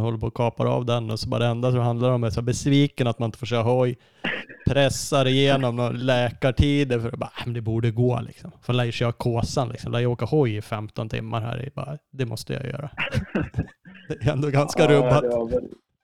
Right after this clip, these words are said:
Speaker 2: ja, det var väl inte jättemånga som var på, som förstod riktigt hur man tänkte, liksom. Men det,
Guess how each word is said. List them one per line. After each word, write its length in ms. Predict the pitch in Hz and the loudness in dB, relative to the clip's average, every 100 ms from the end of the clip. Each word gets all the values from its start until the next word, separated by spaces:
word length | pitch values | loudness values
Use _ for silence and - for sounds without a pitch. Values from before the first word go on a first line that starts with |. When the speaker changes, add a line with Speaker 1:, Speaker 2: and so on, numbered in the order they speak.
| _ _ _ _ _ _ - | _ _ _ _ _ _ -12
Speaker 2:
ja, 380 | 127 131 131 | -4 -2 0
det 100 | 131 | 0
var 140 | 127 127 | 0 0
väl 120 | 131 | -2
inte 180 | 127 120 | -2 -4
jättemånga 560 | 120 - 110 110 110 | -4 -6 -6 -2 -2
som 200 | 117 117 | -2 -2
var 140 | 117 107 - | -2 -4 -4
på, 300 | 110 107 104 - _ _ _ _ _ _ _ _ _ - - | -4 -2 -4 -10 _ _ _ _ _ _ _ _ _ -16 -6
som 160 | 117 | -6
förstod 400 | 113 120 123 113 | -4 -4 -2 0
riktigt 380 | 110 113 117 104 | -2 -4 -6 -6
hur 60 | 104 | -4
man 180 | 107 | -2
tänkte, 380 | 104 107 98 - | -2 -2 -2 -4
liksom. 380 | 101 98 - 92 | -6 -6 -8 -4
Men 120 | 101 | 0
det, 200 | 117 120 | 2 2